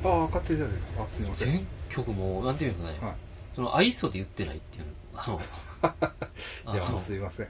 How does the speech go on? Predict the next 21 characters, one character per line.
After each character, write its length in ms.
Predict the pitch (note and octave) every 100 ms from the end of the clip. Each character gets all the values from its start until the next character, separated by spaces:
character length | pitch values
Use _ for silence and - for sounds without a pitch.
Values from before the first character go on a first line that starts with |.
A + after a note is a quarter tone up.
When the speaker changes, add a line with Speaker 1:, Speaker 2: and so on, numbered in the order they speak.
| -
Speaker 2:
伝 120 | C3+ G#2
わ 120 | G#2+
る 240 | A#2 A#2+
の 80 | G2+
が。 80 | B2
Speaker 1:
は 280 | - - C3 - -
い。 80 | - - - - - - - - - - - - - - -
Speaker 2:
何 380 | A2 F#3+ A3+ E3
な 120 | G#2+
の、 220 | F2+ C3 F#2+
あ 40 |
れ 80 | E2
み 60 | D#2
た 120 | -
い 80 | - -
な。 60 | A2
Speaker 1:
は 60 | F2+
い。 20 |
Speaker 2:
だ 60 |
か 60 | D#2+
ら、 80 | -